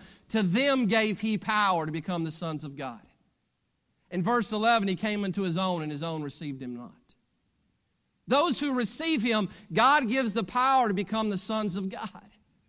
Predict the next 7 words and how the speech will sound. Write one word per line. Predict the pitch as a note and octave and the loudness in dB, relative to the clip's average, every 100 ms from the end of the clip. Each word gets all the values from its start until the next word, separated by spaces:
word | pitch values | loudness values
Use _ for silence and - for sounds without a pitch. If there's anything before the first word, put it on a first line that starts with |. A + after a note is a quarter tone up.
| _ _ _ _ _ _ _ _ _ _ _ _ _ _ _ _ | _ _ _ _ _ _ _ _ _ _ _ _ _ _ _ _
So | - C#4 | -6 2
that | C#4+ D#4+ | 4 4
with | D4 C4+ | 2 0
the | A#3+ | 0
cursing, | - F4 G4 - B3 G3+ F3 - - | 2 4 4 2 0 0 0 -2 -6
we | F#3 B3+ | -2 0
can, | B3 A3+ | 0 -2